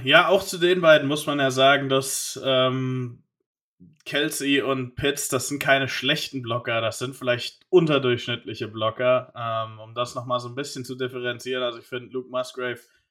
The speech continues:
ähm, um's mal so krass auszudrücken, ist schon ein schlechter Blocker momentan. Ähm, ich denke mal, also über seine Athletik und, und was er als Route Runner auch kann und als Separator und dass er da auch gegen viele Linebacker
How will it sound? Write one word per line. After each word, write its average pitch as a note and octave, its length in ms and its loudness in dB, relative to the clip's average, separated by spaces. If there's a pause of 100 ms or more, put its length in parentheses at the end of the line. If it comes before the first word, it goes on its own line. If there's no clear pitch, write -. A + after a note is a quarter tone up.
(400)
ähm, A#2 340 -6
um's B2 240 -10
mal B2+ 140 2
so B2 140 -2
krass C3+ 260 2
auszudrücken, C3+ 560 -4
ist D3 200 -6
schon C#3+ 200 0
ein C3+ 60 -6
schlechter C#3 440 -2
Blocker B2+ 380 0
momentan. G#2+ 680 -6 (380)
Ähm, A2+ 520 2 (760)
ich C3 140 -12
denke F#3+ 240 4
mal, F3+ 240 6
also D#3+ 260 2 (300)
über E3 240 0
seine D#3 280 6
Athletik D#3+ 640 2
und, C#3 300 -2
und C#3 220 -6
was D#3 180 4
er D3+ 180 4
als C#3+ 280 -2
Route C#3+ 240 0
Runner C3+ 340 4
auch C3 180 0
kann C3+ 460 -2
und B2 260 -10
als A#2+ 280 -10
Separator B2+ 720 -2
und A#2 120 -14
dass A#2 160 -10
er B2 100 -8
da B2 220 2
auch C3 240 -6
gegen B2 460 -6
viele C3 380 -4
Linebacker B2 760 -2